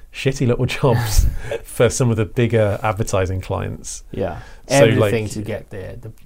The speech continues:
Speaker 2: the department started, I guess.
Speaker 1: Yeah, exactly. But it was, it was fine, and we had fun doing it. Like, um,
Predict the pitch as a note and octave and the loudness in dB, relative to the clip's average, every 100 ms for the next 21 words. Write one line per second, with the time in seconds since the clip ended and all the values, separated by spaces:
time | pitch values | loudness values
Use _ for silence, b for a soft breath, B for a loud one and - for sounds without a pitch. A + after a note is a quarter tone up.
0 | - F#2 F#2 G#2+ G2+ G2 - G2+ F2 C2+ | -14 -12 -8 -6 -6 -8 -12 -8 -8 -8
1 | F2+ - E2 - - - - A#2+ A2 F#2+ | -12 -12 -12 -12 -16 -12 -2 2 2 0
2 | F#2 F#2+ G#2 F#2 E3+ F3+ - F2 - - | -4 -6 -8 -2 2 2 2 0 0 0
3 | A2 B2 - A2+ A2 G#2 A2+ G2+ F#2 F#2 | 0 0 0 0 0 -2 -4 -4 -4 -4
4 | F#2 F#2 - - B B B B - G#2 | -4 -6 -8 -12 B B B B 0 0
5 | - A2 G#2 G2+ | 2 2 2 -2